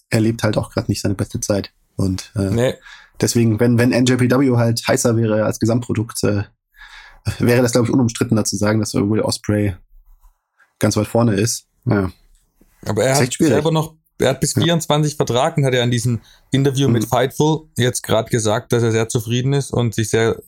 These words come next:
Speaker 2: gut aufgehoben fühlt. Und ich
Speaker 1: Mhm.
Speaker 2: finde, ich war immer auf der Jay White, äh, der Jay White-Anhänger.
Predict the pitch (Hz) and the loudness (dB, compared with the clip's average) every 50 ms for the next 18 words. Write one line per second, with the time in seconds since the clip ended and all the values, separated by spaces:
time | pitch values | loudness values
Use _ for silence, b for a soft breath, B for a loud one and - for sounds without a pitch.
0 | - - - b b b b b b b b _ - - 143 143 - - 123 135 | -12 -12 -12 b b b b b b b b _ -2 0 0 2 2 2 0 0
1 | - - - 135 135 127 135 120 - - 135 135 139 135 - - 110 117 120 120 | 0 0 0 0 2 0 0 0 0 0 0 2 0 0 -2 -2 -2 0 0 0
2 | 117 110 - - _ _ b b b b b b b b b _ - 147 151 - | -2 -2 -6 -12 _ _ b b b b b b b b b _ -2 -2 0 2
3 | - - 147 151 147 147 131 - 131 117 - 131 123 131 131 131 127 - - 131 | 2 2 2 4 2 2 2 0 0 -2 0 0 0 0 0 0 0 0 -2 0
4 | 120 - 127 120 120 120 117 135 143 139 - - - 123 120 123 120 117 - - | 0 0 0 2 2 2 0 0 -2 -4 -8 -4 -2 0 0 2 2 0 -2 -4
5 | - _ _ - 120 117 - - 123 117 127 139 151 - 147 147 143 151 151 156 | -10 _ _ -2 -2 0 0 0 0 2 0 0 0 0 0 0 0 0 0 0
6 | 156 151 | -2 -2